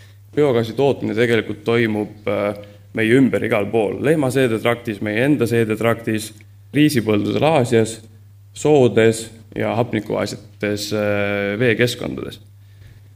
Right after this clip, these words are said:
Ja mis meie siis teinud oleme, on see, et, äh, kui me räägime biogaasijaamast, see on tr-, traditsiooniline biogaasijaam Saksamaa näitel,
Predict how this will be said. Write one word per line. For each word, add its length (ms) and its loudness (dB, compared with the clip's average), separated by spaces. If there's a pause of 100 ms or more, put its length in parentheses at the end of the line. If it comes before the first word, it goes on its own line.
(140)
Ja 320 4
mis 180 0
meie 240 6
siis 160 -2
teinud 320 4
oleme, 320 4
on 160 4
see, 300 6
et, 380 -2
äh, 240 6 (120)
kui 120 -2
me 80 0
räägime 280 4
biogaasijaamast, 800 2
see 140 0
on 140 2
tr-, 560 -6
traditsiooniline 680 2
biogaasijaam 680 2
Saksamaa 440 -2
näitel, 480 2